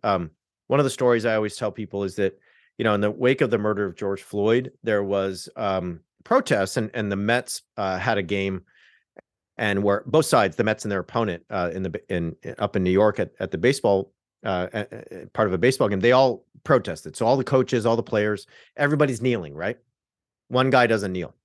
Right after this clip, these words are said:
okay? And he's a white dude. He's a pitcher. And after the game, they're like, you know, "Yo, you didn't kneel. What, what's up?" And he's like, "Oh, I'm a Christian. I can't kneel."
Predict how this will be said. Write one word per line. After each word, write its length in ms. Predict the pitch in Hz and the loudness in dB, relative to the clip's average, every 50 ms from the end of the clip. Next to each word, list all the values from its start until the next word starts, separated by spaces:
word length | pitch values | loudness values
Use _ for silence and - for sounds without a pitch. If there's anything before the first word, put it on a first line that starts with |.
| _ _ _ - | _ _ _ -4
okay? 160 | 90 92 104 104 _ _ _ _ _ _ _ _ _ _ _ _ _ _ _ _ - | -4 -4 -4 -4 _ _ _ _ _ _ _ _ _ _ _ _ _ _ _ _ -8
And 180 | - 127 123 120 - | -4 -4 -2 -2 0
he's 160 | 143 127 117 | 2 4 4
a 60 | 120 | 6
white 200 | 110 110 110 87 | 4 4 4 2
dude. 280 | - 90 85 80 78 - _ - | 0 0 -2 -2 -4 -10 _ -6
He's 200 | 110 110 95 95 | -4 -4 -4 -4
a 40 | |
pitcher. 420 | - - 113 95 - 76 67 - _ _ | -4 -4 -4 -4 -4 -6 -10 -10 _ _
And 140 | - 117 113 | -4 0 2
after 240 | 123 139 147 - 147 | 2 2 2 0 0
the 80 | 120 123 | 2 4
game, 320 | - 196 233 214 180 143 | 4 6 6 6 4 4
they're 140 | 120 127 123 | 6 6 6
like, 260 | 120 117 113 - - - _ _ | 6 6 4 0 -4 -16 _ _
you 80 | 139 123 | -4 -4
know, 60 | 120 | -2
"Yo, 180 | 120 120 165 196 | 0 2 2 2
you 160 | 175 131 135 | 2 2 0
didn't 220 | 135 139 131 123 | 0 -2 0 0
kneel. 220 | 143 190 226 202 127 | -2 -2 0 0 -2
What, 180 | 110 123 - - | -2 -4 -6 -6
what's 220 | 120 117 113 - | -8 -8 -4 -4
up?" 200 | 185 180 - - _ | -4 -6 -6 -10 _
And 160 | - 110 107 | -10 -8 -6
he's 140 | 110 107 98 | -6 -2 -2
like, 160 | 107 98 - - | -2 -2 0 2
"Oh, 100 | 120 120 | 4 4
I'm 140 | 117 117 117 | 4 4 2
a 40 | |
Christian. 380 | 110 - 120 110 - - 85 76 - - | 0 -2 -4 -4 -4 -6 -10 -10 -12 -14
I 80 | - 104 | -14 -10
can't 220 | - - 95 82 | -6 -4 -4 -4
kneel." 200 | 82 82 73 - | -4 -6 -6 -8